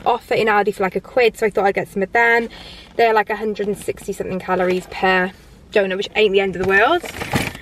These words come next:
Um, and then I got some of these choc shots. These are so expensive in, like, um, Tesco and Ocado, but I got the chocolate sh-, uh, the choc shot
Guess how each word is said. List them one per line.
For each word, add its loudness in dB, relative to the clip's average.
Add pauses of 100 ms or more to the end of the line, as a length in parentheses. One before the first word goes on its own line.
(200)
Um, 0
and -6
then 2 (1080)
I 2
got 0
some -6
of 0
these -4
choc -2
shots. 0
These 6
are 4
so 2
expensive -2
in, 0
like, 2 (680)
um, 2
Tesco -2
and 0
Ocado, 0 (280)
but 0
I 4
got -4
the -2
chocolate -4 (120)
sh-, -4 (100)
uh, 4
the -8
choc -6
shot -2